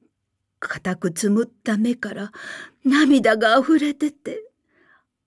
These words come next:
白病の座談家の上へハラハラと落ちた。かわいそうな子。かわいそうな花。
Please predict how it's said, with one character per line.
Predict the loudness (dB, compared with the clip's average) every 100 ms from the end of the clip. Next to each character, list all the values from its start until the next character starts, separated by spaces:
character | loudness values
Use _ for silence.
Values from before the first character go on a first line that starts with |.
| _
白 | _ -8 -2 -2
病 | 2 4 6
の | 4 2
座 | 0
談 | 0 2 2
家 | 0 -2
の | 0
上 | 0 0 0 0
へ | -4 -14 -18 -16
ハ | -6 -2
ラ | 0
ハ | 0 -2
ラ | 2 0
と | 0
落 | -2 -4 -6
ち | -8 -8
た。 | -8 -8 -10 _ _ _ _ _ _ _ _ _ _ _ _ _ _ _ _ _ _ _ _ _ _ _ _ _ _ _ _ _ _ _ _ _ _ _ _ _
か | -8 -6
わ | -6 -6
い |
そ | -6 -6 -6
う | -6 -6
な | -8 -10 -12 _ _
子。 | -14 -14 -14 _ _ _ _ _ _ _ _ _ _ _ _ _ _ _ _ _ _ _ _ _ _ _ _ _ _ _ _ _
か | -12 -4 -2
わ | 0 0
い | -2
そ | -4 -6 -4
う | -2
な | -2 -4 -10 _
花。 | -20 -16 -14 -8 -8 -8